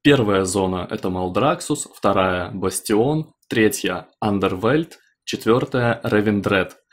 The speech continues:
Собственно, некоторые маунты, в текущий момент они по английскому называются языку, имеют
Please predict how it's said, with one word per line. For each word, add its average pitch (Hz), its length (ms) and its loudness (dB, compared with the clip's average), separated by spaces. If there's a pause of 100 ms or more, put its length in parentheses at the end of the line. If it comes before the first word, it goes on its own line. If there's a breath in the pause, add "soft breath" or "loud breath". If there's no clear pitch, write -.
(240 soft breath)
Собственно, 127 920 0 (120)
некоторые 120 720 0
маунты, 107 920 -2 (160)
в - 80 -20
текущий 101 380 -4
момент 92 420 -4
они 92 380 -6 (100)
по 98 100 -2
английскому 95 560 -2
называются 92 680 -6
языку, 98 580 -6 (560 soft breath)
имеют 127 600 -2